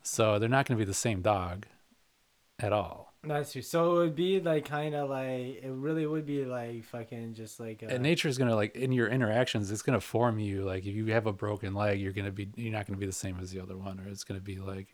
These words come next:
Speaker 1: if you get stronger, you'll be
Speaker 2: So it
Speaker 1: stronger
Speaker 2: would
Speaker 1: than
Speaker 2: just
Speaker 1: the
Speaker 2: be
Speaker 1: other
Speaker 2: like an
Speaker 1: one.
Speaker 2: identical twin, but, like, in not an identical time.
Speaker 1: But identical twin can get, like, ripped and, like, shredded and, like, take fucking steroids, you know,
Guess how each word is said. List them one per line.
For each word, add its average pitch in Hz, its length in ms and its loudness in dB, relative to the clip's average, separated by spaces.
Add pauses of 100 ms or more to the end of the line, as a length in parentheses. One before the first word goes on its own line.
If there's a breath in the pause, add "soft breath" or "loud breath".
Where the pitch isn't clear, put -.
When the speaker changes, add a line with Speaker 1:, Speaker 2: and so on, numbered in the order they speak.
Speaker 1:
if 113 140 -4
you 104 80 -4
get 104 160 -2
stronger, 104 500 2
you'll 95 140 0
be 95 100 -6
Speaker 2:
So - 40 -4
it - 40 -4
Speaker 1:
stronger 180 220 4
Speaker 2:
would 170 100 6
Speaker 1:
than 185 80 0
Speaker 2:
just 180 120 -2
Speaker 1:
the 190 40 0
Speaker 2:
be 190 60 4
Speaker 1:
other 180 100 6
Speaker 2:
like 165 80 4
an 170 80 4
Speaker 1:
one. 156 100 2
Speaker 2:
identical 147 460 2
twin, 143 300 -2
but, 123 140 0
like, 120 220 -2
in 120 300 -6
not 123 220 -2
an 123 100 -2
identical 120 460 -4
time. 110 360 -6
Speaker 1:
But 143 120 6
identical 143 400 8
twin 147 260 4
can 113 80 4
get, 104 180 4
like, 92 200 0
ripped 101 340 0
and, 98 180 -8
like, 117 240 -8
shredded 98 500 4
and, 98 100 -8
like, 98 340 -8
take 101 300 -2
fucking 98 600 -8
steroids, 98 680 0
you 98 80 -4
know, 95 300 -6